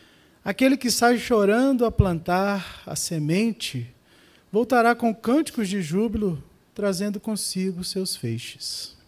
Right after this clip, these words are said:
Amém. Vamos orar. Deus querido, mais uma vez, temos a tua santa palavra diante de nós. Te agradecemos por esse privilégio de poder expô-la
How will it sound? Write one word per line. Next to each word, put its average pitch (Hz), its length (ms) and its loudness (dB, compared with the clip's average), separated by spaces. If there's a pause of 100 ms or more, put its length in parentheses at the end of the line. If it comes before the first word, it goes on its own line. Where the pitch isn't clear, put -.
(760)
Amém. 135 360 -8 (260)
Vamos 185 160 -8
orar. 123 320 -4 (2500)
Deus 196 220 0
querido, 170 560 2 (300)
mais 180 240 -6
uma 180 160 0
vez, 190 800 2 (1500)
temos 156 420 0
a 143 60 -2
tua 160 420 0
santa 202 540 -2
palavra 151 640 0
diante 143 360 -4
de 131 120 -4
nós. - 800 -6 (1700)
Te - 80 -6
agradecemos 160 880 0
por 156 180 -6
esse - 180 -6
privilégio 139 800 0
de 135 160 -10
poder 139 560 -2
expô-la 180 800 0